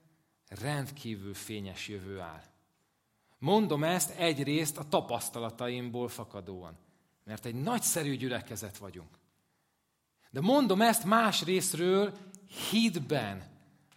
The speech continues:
a hitbeli meggyőződésemre, és bízom benne, hogy a közös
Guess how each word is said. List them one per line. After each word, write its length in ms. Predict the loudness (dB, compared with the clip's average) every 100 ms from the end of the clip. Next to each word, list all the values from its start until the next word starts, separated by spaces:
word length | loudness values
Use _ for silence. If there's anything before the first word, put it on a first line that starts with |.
| _ _ _ _
a 100 | -8
hitbeli 720 | -8 -2 2 2 4 4 4
meggyőződésemre, 1500 | 2 2 0 -2 0 0 0 -2 -2 0 0 -2 -2 -2 0
és 140 | 0 0
bízom 380 | 0 0 0
benne, 220 | 0 0 0
hogy 140 | -2
a 160 | -4 -2
közös 540 | 2 2 2 -2 -4